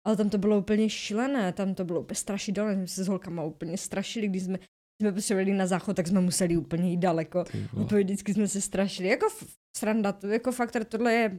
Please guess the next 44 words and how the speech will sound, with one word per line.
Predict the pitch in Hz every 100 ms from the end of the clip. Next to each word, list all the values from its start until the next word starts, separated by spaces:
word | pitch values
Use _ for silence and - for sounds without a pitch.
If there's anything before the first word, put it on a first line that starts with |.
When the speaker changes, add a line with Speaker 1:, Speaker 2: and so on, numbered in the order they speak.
| -
Speaker 1:
je | 320
to | 311 226
dobré. | 202 180 160 - _ _ 135
Speaker 2:
Aha. | 127 135
Speaker 1:
Když | 196 202
jako | 226 220
dítě | 185 185 208
děláš | 180 190 180 185
něco | 196 175 175
takového, | 185 - 175 175 175
nějaký | 170 - -
kolektivní | 180 185 - 196 175 190 175 - _ _ _ -
sport, | - 185 175
dalo | 170 170
by | 170
se | 180 -
říct. | 175 175 - _ -
Speaker 2:
Jo, | 131 127 127
jo, | 131 131
jo. | 127 127 - - - 143
Jakože | 139 143 170
já | 165 160
jsem | - 180
tyž | - 156
jako | 185 185 156 147
hrál | 135 131 131
ten | 143
fotbal, | 139 123 127 135
hokej | 123 123 135 131
a | 120
to, | - 127
teď | 127
jsem | - 160
rád | 131 113
jako | 123 -
za | 120
to, | 123
že | 117
jsem, | - 127 - - - - -
a | 139
poznáš | 139 139 165
hodně | 151 175
lidí | 156 123 127 156 180 - _ _ _ _ _ -
a | 131 131 131 135